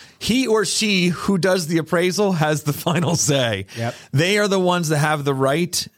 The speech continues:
Speaker 1: uh, or the, the willingness to, uh, to go with what you're appealing it at. It's very, very hard for you to get that appeal. Very hard to get it appealed. And I'll tell you why, because they're, it's, they have to admit that they did something wrong.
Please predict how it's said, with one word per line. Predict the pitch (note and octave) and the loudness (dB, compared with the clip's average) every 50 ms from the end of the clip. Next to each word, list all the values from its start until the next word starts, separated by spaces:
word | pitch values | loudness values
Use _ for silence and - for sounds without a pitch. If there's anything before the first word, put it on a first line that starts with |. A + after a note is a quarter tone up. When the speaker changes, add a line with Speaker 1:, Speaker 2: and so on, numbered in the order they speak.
| _ _ - | _ _ -4
Speaker 1:
uh, | C3+ C3 C3 B2+ B2+ B2+ B2+ B2+ B2+ - | -2 0 2 2 2 2 0 0 0 0
or | - C#3 C#3+ D3 D3 D3 C#3+ | 0 0 2 2 2 2 0
the, | C3 A#2+ - B2 | -2 -4 -6 -4
the | A2 B2 A#2+ A2 | -2 -2 -2 -2
willingness | A2 A#2 A#2+ C#3 D3 D#3+ D#3 D3+ D3+ D#3 C#3+ - - | -2 -2 -2 0 0 2 2 2 2 2 0 -2 -2
to, | - - - C3+ B2+ B2 A#2+ A#2+ A#2 - - - | -2 0 0 2 2 2 2 2 0 -2 -4 -8
uh, | A#2+ - A1+ B1+ C#2+ A2+ B2+ - - - - | -8 -8 -6 -6 -2 -2 -2 -2 -2 -6 -4
to | - C#3+ B2 G#2 | -2 -2 -2 -2
go | - - - D#3+ D#3 E3+ | -6 -4 -2 0 0 2
with | D#3+ D#3 - | 0 -2 0
what | C#3 D3+ C#3 C#3 | -2 -2 0 0
you're | C3+ C3+ | -2 -2
appealing | B2 A2 - D3 D3+ E3 F3 F3 | 0 0 0 0 0 0 2 2
it | F#3 G3 | 2 2
at. | G#3 A3+ B3 G#3+ G3+ - - - - - - - - | 0 0 -2 -2 -6 -10 -20 -20 -20 -20 -20 -14 -4
It's | - D3 C3 G#2+ A#2 | -2 -2 -2 -2 -4
very, | A#2 A#2 C#3 D3+ E3 F3+ F3+ F3 | -2 0 2 2 2 2 2 0
very | D#3 D#3 E3+ E3 E3 E3+ E3 | 0 0 0 0 2 0 0
hard | C3+ - - - - - F#3+ F3 C#3+ A#2+ A2+ A2 A#2 B2 B2+ - - - - - - | -2 -4 -10 -8 -2 0 2 2 2 2 2 2 0 -2 -4 -8 -10 -20 -20 -20 -18
for | - - - D3+ C#3+ C#3+ C#3+ C3+ C3+ C3+ C3+ C3 B2+ B2+ _ _ _ _ _ - | -12 -4 0 0 2 2 2 4 4 4 2 2 0 -2 _ _ _ _ _ -8
you | - B2 A#2+ B2+ C#3 C#3+ | -4 0 2 2 2 2
to | B2+ C#3 | 0 0
get | A2+ A2+ B2 A2+ | -2 0 -2 0
that | A2+ A#2+ G#2+ G2+ | 0 0 -2 -2
appeal. | F#2 - F#2+ D#2+ - - _ _ - - | -2 -4 -6 -6 -6 -12 _ _ -18 -10
Very | G#2 A2 C#3+ C#3 C3 A2+ | -2 -2 0 0 0 0
hard | A#2 A#2 A2 G2+ | 0 0 -2 -2
to | G#2 | -2
get | G#2 G#2+ | -2 0
it | G2 F#2+ | 0 -2
appealed. | F2+ A2+ G#2 F2+ F2+ F#2+ | -2 -2 -2 -2 0 0
And | A2+ A#2+ | 0 0
I'll | A#2+ | 0
tell | A#2 - C#3+ C3+ | 0 0 0 0
you | C3 | 2
why, | B2+ C3 B2 A#2 | 0 0 0 0
because | A2+ A#2 A2 C#3+ C#3+ C3 | -2 -2 -2 -2 -2 0
they're, | D3 F3 F3 | 0 0 0
it's, | - D#3+ D#3 D#3 | 0 -2 -4 -2
they | - D#3+ E3 F3+ | -2 0 0 0
have | F3 F3+ F3 E3+ - | 0 -2 -4 -2 -2
to | E3+ | -4
admit | C#3 B2+ C#3+ D3 D3+ D3 D3 - | -4 -2 0 0 0 0 0 -2
that | B2+ A2+ - - | -4 -4 0 0
they | C3 C3 | 0 0
did | A#2+ C3+ B2 G#2+ | 0 -2 -4 -2
something | - - A#2+ A2+ - - G#2 F#2+ | -2 -2 -2 -2 -2 -2 -2 0
wrong. | G2 G2 F2+ D2+ A#1+ A1+ - | 0 -2 -2 -4 -6 -12 -18